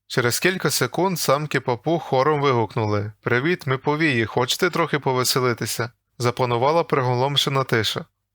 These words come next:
Нарешті один папуга-самець подивився на іншого папугу-самця і сказав: «Прибери намистинки, Френсісе, наші молитви отримали відповідь». Найгірший спосіб померти.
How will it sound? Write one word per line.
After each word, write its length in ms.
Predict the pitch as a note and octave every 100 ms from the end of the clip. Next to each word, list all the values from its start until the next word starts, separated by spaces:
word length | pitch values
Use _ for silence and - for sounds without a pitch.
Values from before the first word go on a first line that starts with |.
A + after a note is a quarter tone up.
| _ -
Нарешті 500 | A#2+ B2 F3 - D#3+
один 300 | C3 C#3 D3+
папуга-самець 840 | C3 - D3+ C#3+ - C3 B2 C#3+
подивився 580 | - B2+ A2+ C3 D3+ -
на 160 | A#2 A#2+
іншого 340 | E3 E3 E3
папугу-самця 880 | D3 C#3 D#3 D3+ D3 D3+ C3+ - C#3+
і 100 | C#3
сказав: 500 | - C3+ A#2+ A2 G2 - _ _
«Прибери 420 | - B2+ A#2 C#3 E3+
намистинки, 640 | D#3 D3+ - F#3+ F#3 C#3+
Френсісе, 760 | - B2+ A#2 - A#2 - A2 G#2
наші 320 | A#2 B2+ - C3+
молитви 440 | B2 C#3 D3 C#3
отримали 560 | B2+ C#3 C3+ C#3 C3+ C3
відповідь». 600 | D3+ - A2+ G2+ - _ _ _ _ _ _ _ _ _ _ _ _ _ _ -
Найгірший 560 | A#2+ A2+ F3+ F#3 D#3
спосіб 420 | - - C3+ - C3+
померти. 520 | C3 A#2 A2 - C#3+